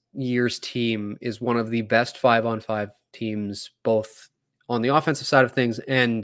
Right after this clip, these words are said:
their defensive play is one of the best showings I've seen, especially with the Jets, um, since that twenty seventeen eighteen team. And I, I truly think that that, for me,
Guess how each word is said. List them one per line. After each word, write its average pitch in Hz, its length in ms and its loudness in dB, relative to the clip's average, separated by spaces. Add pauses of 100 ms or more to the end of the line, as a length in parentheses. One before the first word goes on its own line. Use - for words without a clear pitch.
their 110 460 4 (400)
defensive 113 560 -4
play 107 320 -6 (520)
is 123 220 -4 (280)
one 127 200 0
of 113 160 -2
the 143 140 0
best 131 340 6
showings 113 480 2
I've 104 180 2
seen, 104 340 -4
especially 139 500 2
with 107 240 -6
the 101 60 -6
Jets, - 600 -2 (240)
um, 104 500 -2
since - 500 -2
that 104 460 0
twenty 113 240 -4
seventeen 104 520 -6
eighteen 95 420 -10
team. - 240 -18 (840)
And 117 640 2 (1200)
I, 135 260 6
I 139 40 8
truly 160 440 4
think 139 380 0
that 117 180 -2
that, 123 300 4
for 127 120 -4
me, 120 440 -2